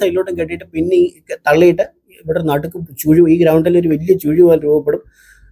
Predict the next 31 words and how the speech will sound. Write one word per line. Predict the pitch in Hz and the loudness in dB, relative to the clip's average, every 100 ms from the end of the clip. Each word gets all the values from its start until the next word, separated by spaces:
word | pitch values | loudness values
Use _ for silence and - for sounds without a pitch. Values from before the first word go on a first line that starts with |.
| 135 | 2
രൂപപ്പെട്ടിട്ട് | 160 165 165 165 233 - 135 | 2 4 0 0 -2 -4 -6
ആ | 143 | -2
വെള്ളം | 147 160 | 0 2
അവിടെ | 160 165 151 | 0 0 0
കയറി | 160 151 | 0 2
അങ്ങോട്ടും | 139 165 160 | 2 2 2
ഇങ്ങോട്ടും | 156 180 160 | 2 2 2
കയറി | 147 151 | 2 0
കിടക്കും | 123 110 113 | 0 -4 -6
കേട്ടോ. | 104 - - | -10 -14 -8
ആ | 135 | 0
വെള്ളം | 147 185 | 2 4
അവിടെ | 190 190 | 4 2
കിടന്ന് | 202 185 | 0 0
കറങ്ങുന്നുണ്ട്. | 160 190 165 139 | 0 2 2 2
ഒരു | 165 165 | 2 0
കാരണവശാലും | 160 175 170 175 - 147 | 0 -2 0 0 -2 -6
ഇത്രയും | 151 165 156 | -6 -4 -2
വെള്ളം | 160 156 | 0 0
ഉള്ളപ്പോഴൊന്നും | 156 160 160 170 185 _ _ _ _ _ _ _ | 0 -2 -2 -4 -8 _ _ _ _ _ _ _
വീണ്ടും | 139 151 175 190 | 0 2 4 4
വീണ്ടും | 190 185 | 4 4
പറയുന്നത് | 175 175 175 | 2 2 2
എന്താണെന്ന് | 170 165 | 2 2
വെച്ചാൽ | 165 180 139 | 0 0 0
പല | 151 160 | 0 2
പിള്ളേരും | 156 160 | 2 2
അവിടെ | 151 143 | 2 2
അപകടത്തിൽ | 139 143 151 | 2 2 0
പെട്ടെന്ന് | 143 135 131 | -4 -4 -2
പല | 131 | 0